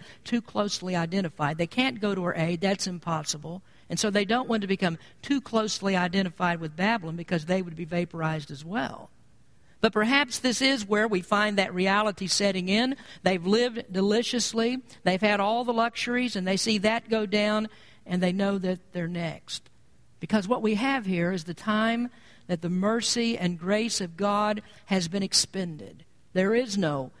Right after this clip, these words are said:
mercy and grace left. And so all that can come is destruction. And these people are going to go into God's guillotine one way or another.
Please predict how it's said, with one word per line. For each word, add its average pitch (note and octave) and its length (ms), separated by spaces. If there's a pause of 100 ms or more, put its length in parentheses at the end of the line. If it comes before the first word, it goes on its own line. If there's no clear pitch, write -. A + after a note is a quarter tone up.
(140)
mercy F3 460
and E3+ 140
grace E3+ 360
left. F#3 520 (360)
And D#3 80
so F#3 140
all A#3+ 240
that B3 120
can G#3 200
come A3 400 (240)
is F3+ 180
destruction. G3+ 680
And D#3 120
these C4+ 200
people A#3+ 320
are F#3 80
going G#3+ 280
to G3 40
go F#3+ 260
into F#3 220
God's G3 540
guillotine E3+ 680 (200)
one G#3+ 340
way F3+ 340 (160)
or E3 200
another. E3+ 480